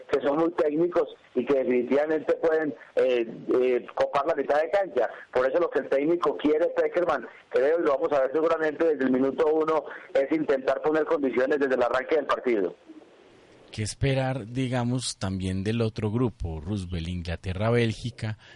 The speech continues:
Speaker 2: que define hoy también quién pasa de primero a la segunda ronda?
Speaker 1: Eh, son dos rivales,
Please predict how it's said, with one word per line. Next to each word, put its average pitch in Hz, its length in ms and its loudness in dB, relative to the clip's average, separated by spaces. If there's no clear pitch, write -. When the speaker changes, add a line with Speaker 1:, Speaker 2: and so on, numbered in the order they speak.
Speaker 2:
que - 140 -4
define 92 500 0
hoy 110 160 2
también 110 560 0
quién 98 200 0
pasa 104 320 -2
de 104 80 -2
primero 82 560 -4
a 73 420 -10
la 82 160 -8
segunda 78 320 -8
ronda? - 160 -16
Speaker 1:
Eh, 147 300 2
son 165 220 0
dos 196 200 2
rivales, 196 460 2